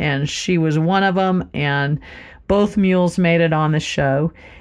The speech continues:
And Betty Lou was a beautiful mule. She's a dun-colored, um, pretty fair-sized mule, and she actually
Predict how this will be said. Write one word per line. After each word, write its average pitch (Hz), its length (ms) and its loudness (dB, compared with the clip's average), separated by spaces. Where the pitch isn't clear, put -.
And 175 460 2
Betty 294 360 4
Lou 180 800 2
was 170 320 2
a 160 40 2
beautiful 151 960 2
mule. 151 560 0
She's 156 560 -4
a 160 120 0
dun-colored, 156 1120 0
um, 151 480 -2
pretty 415 300 2
fair-sized 180 680 2
mule, 165 600 2
and 175 600 2
she 240 920 0
actually 240 920 0